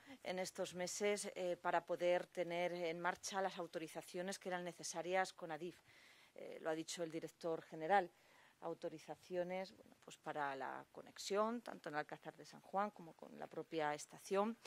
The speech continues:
También la autorización de, vinculada a la seguridad ferroviaria y la última, ¿no?, para alquilar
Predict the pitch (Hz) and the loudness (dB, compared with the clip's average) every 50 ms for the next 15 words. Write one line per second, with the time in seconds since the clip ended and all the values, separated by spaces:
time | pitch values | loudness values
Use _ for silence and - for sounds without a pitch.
0 | - - - - - - - - - 185 180 185 233 233 214 190 180 - - - | -18 -18 -18 -18 -20 -20 2 4 4 6 8 10 10 8 8 6 2 -6 -16 -20
1 | _ _ _ _ _ _ - - - - 185 175 170 170 - 170 165 156 - 160 | _ _ _ _ _ _ -20 -14 -8 -2 2 2 2 2 0 -4 -4 -6 -6 -8
2 | - - 180 170 160 156 165 160 156 147 143 - - 175 156 - - 165 170 165 | -6 -2 -2 -2 0 -2 -2 -4 -6 -8 -12 -12 -12 -12 -10 -4 2 4 6 6
3 | 160 151 147 147 147 147 147 147 147 - - 185 147 156 160 156 151 160 180 196 | 6 4 2 0 -2 -4 -8 -12 -12 -12 -12 -10 -8 -8 -6 -2 4 6 8 8
4 | 214 226 - - - - - - - - - - - - 175 165 165 151 165 170 | 8 6 2 -6 -20 -20 -20 -20 -20 -20 -20 -12 -8 -4 -2 0 0 4 8 8
5 | 175 185 185 208 208 226 233 - - - - - - - - 185 175 170 180 214 | 10 10 10 10 10 8 8 4 -2 -20 -20 -20 -18 -8 0 6 8 8 8 8
6 | 226 190 - 170 160 156 160 175 202 220 214 202 - - 165 160 - - 156 151 | 6 2 -2 -4 -4 -4 -4 -4 -6 -10 -12 -14 -14 -14 -14 -8 -4 -2 0 0
7 | 160 190 - - 190 175 180 190 202 240 277 | 0 0 -2 -2 4 6 8 8 8 6 0